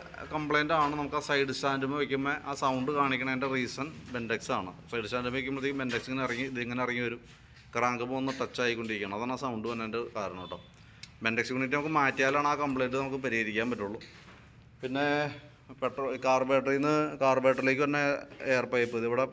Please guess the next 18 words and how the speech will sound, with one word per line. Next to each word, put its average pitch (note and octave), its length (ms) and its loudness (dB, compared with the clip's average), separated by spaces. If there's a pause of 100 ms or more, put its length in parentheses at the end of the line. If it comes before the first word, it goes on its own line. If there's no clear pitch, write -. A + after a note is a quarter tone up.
(180)
വിട്ട് C3 180 0
കിടക്കണേ. B2+ 280 6 (580)
ഐറ്റം A#2+ 280 4
നമ്മുടെ D3+ 200 6
കയ്യിൽ D3+ 140 8
അവൈലബിൾ C#3+ 360 8
ആണോ D3+ 200 6
എന്ന് D#3 160 4
നോക്കാം, A#2 360 4 (120)
കാരണം A2 280 -2
ഞാൻ A#2+ 120 -2
അവ-, A2+ 160 -2 (300)
ഉണ്ടെങ്കിൽ B2+ 400 0
നമുക്കത്, D3+ 240 2 (220)
അത് B2+ 100 2 (340)
റിപ്പയർ C#3 280 2
ചെയ്യലൊന്നും D#3 320 4
നടക്കില്ല, D#3 300 6